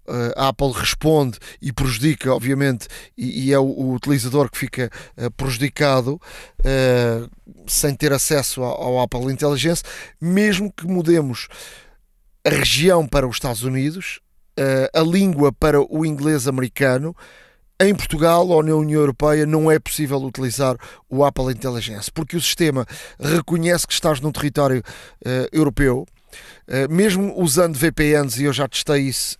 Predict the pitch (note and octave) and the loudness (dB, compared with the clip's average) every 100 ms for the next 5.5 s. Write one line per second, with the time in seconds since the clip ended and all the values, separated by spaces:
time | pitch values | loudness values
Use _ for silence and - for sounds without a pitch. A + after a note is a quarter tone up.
0 | - D3 C3+ C3+ C#3 - A#2+ C3+ C#3 D3 | -4 -2 -2 -2 -4 -6 -10 -10 -4 -2
1 | D#3 D#3+ D3 - B2+ C3 D3+ D#3 D3 C3 | 0 -2 -4 -2 -4 -2 -2 0 0 0
2 | C#3+ - - D3 C3 A#2 - - - - | -4 -4 0 2 0 -2 -8 -20 -14 -4
3 | B2+ B2+ D#3 D3 D3 C#3+ C3+ - C3 - | -2 -2 -2 2 4 4 0 -2 -6 -6
4 | C#3 C3 - D3 B2+ A#2+ - C3 - C#3+ | -8 -6 -4 -2 -2 -2 -4 -4 -4 -2
5 | C3 A#2 - D3+ D3+ | -2 -2 -2 0 0